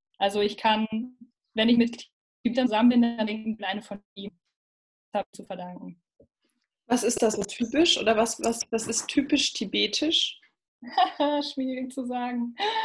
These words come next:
Speaker 1: Was ist typisch tibetisch? Oh, keine Ahnung, wieso, weiß ich ehrlich gesagt gar nicht, was denn so typisch tibetisch. Naja, sie sind schon, sie sind, machen sehr viel Witze, sie, sie, sie, sie,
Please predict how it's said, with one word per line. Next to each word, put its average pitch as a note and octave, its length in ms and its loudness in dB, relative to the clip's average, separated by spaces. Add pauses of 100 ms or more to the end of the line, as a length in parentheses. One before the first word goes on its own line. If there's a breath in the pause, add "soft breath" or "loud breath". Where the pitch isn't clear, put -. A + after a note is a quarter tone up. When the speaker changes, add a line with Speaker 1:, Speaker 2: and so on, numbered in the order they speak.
(480 loud breath)
Speaker 1:
Was C4+ 240 4
ist - 80 -16
typisch D#4 360 4
tibetisch? B3 680 0
Oh, A3 380 -4 (320)
keine A3 360 -6
Ahnung, G#3+ 280 -8
wieso, G#3+ 280 -12
weiß G3+ 220 -4
ich G#3 100 -18
ehrlich G3+ 380 -8
gesagt G#3 280 -10
gar G#3 200 -4
nicht, A3 160 -10
was G3+ 140 -14
denn G#3 140 -12
so G3+ 100 -14
typisch A#3 360 -12
tibetisch. G#3+ 720 -14 (1000)
Naja, B3 260 6
sie B3+ 100 2
sind B3 260 4
schon, D4 500 2 (920)
sie A#3+ 100 2
sind, B3 320 4
machen B3 300 2
sehr A#3+ 120 2
viel A#3+ 220 2
Witze, G3 440 -6
sie, G3 180 -12
sie, G3+ 320 -10
sie, G3+ 400 -10 (500)
sie, G#3+ 320 -6